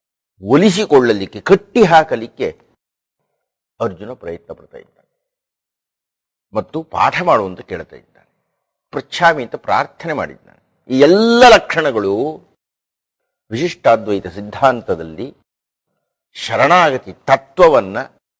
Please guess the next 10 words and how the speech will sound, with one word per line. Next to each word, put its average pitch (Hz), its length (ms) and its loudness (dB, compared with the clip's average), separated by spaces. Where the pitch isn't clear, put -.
ಅತ್ಯಂತ 160 460 -10
ಸಮರ್ಥನೀಯವಾಗಿ 110 1160 -8
ದಾಖಲು 147 400 -4
ಮಾಡುತ್ತೆ 95 460 -8
ಎನ್ನುವುದು 95 440 -10
ವಿಶಿಷ್ಟಾದ್ವೈತಿಗಳ 95 1120 -6
ಚಿಂತನೆ. 120 720 -14
ಅದಕ್ಕೆ 98 260 -10
ಅನುಗುಣವಾಗಿಯೇ 117 640 -2
ಪ್ರಪನ್ನಂ 92 840 -12